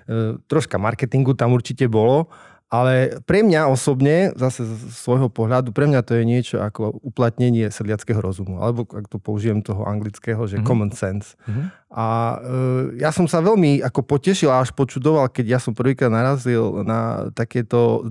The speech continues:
Speaker 1: definovanie agilného prostredia v-, okolo roku dvetisícdesať. A som si to prečítal, tú definíciu, vravím, že wow, však to je vážne to, čo, ako ja rád fungujem, ako nejaké využívanie tých takých vážne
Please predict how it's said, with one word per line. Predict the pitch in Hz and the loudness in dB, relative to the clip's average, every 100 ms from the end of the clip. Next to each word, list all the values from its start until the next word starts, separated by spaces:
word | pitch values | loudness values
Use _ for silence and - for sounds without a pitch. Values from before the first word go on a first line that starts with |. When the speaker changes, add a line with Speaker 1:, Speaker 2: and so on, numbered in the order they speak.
| - | -8
Speaker 1:
definovanie | 113 120 127 127 131 127 104 | -4 -2 2 2 4 2 0
agilného | 110 117 117 123 | -2 -2 0 0
prostredia | 110 113 - 123 120 | -2 -4 -2 0 0
v-, | 107 104 - | 0 -4 -12
okolo | 104 120 120 | -4 -2 0
roku | - | -2
dvetisícdesať. | 107 104 143 147 123 98 101 170 240 _ _ - - _ | -8 -8 -10 -10 -10 -10 -8 -6 -8 _ _ -20 -20 _
A | 117 | -2
som | 127 | -2
si | 117 | 0
to | 127 | -2
prečítal, | 120 143 143 | 0 0 0
tú | 107 | 0
definíciu, | 110 127 123 127 | -2 -2 -2 0
vravím, | 127 123 | 0 0
že | 120 - _ _ _ _ - | -4 -10 _ _ _ _ -4
wow, | 147 131 | 0 0
však | - - | -4 -10
to | - | -4
je | 117 113 - _ _ _ _ _ _ | -4 -4 -6 _ _ _ _ _ _
vážne | - 151 143 113 - | -2 0 2 0 -2
to, | 160 | -2
čo, | - 151 - _ - | 2 0 -2 _ -8
ako | 131 151 | -2 2
ja | 170 | 2
rád | 170 131 | 2 0
fungujem, | - 143 139 143 110 107 - | 2 4 6 4 2 -2 -8
ako | 120 - | -8 -4
nejaké | 131 131 127 - | 0 2 0 -2
využívanie | 107 143 143 156 160 135 | 0 2 4 4 4 2
tých | 120 110 | 0 -2
takých | 123 127 120 | -2 -2 0
vážne | 139 127 | 0 2